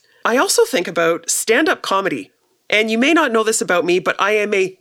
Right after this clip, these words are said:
huge fan of stand-up. I admire comedians very much. They are so clever. And I love to think about how they create their shticks, how they decide what to talk about. But here's the thing.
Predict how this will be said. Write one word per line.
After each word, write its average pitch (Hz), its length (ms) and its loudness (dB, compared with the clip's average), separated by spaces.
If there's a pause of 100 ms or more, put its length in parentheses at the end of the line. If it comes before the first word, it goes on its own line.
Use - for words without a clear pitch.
huge 254 840 2
fan 185 440 -2
of 156 80 -6
stand-up. 160 540 -2 (360)
I 240 160 2
admire 196 520 -2
comedians 170 540 -4
very 160 280 0
much. 131 360 -4
They 180 160 2
are 175 120 0
so 190 340 -2
clever. 143 520 -4 (360)
And 208 120 2
I 214 80 0
love 226 320 0
to 277 80 0
think 196 180 -2
about 165 220 -2
how 180 120 -2
they 175 140 0
create 175 340 -2
their 147 120 0
shticks, - 600 -2 (480)
how 226 200 0
they 294 140 0
decide 170 600 0 (140)
what 170 180 0
to 160 80 -4
talk 160 280 -2
about. 131 300 -6 (380)
But 214 120 2
here's 247 220 0
the 233 120 2
thing. 165 360 -2